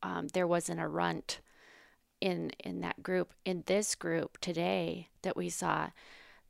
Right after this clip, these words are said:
there is definitely a runt. Um, the sizes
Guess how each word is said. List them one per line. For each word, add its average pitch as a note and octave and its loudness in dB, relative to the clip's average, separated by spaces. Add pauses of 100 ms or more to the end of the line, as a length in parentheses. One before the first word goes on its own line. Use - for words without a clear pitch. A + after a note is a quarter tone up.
(180)
there G3 10
is E3+ 4
definitely F3 2
a D#3+ -2
runt. E3 -2 (200)
Um, E3 -4 (460)
the F#3 6
sizes - 6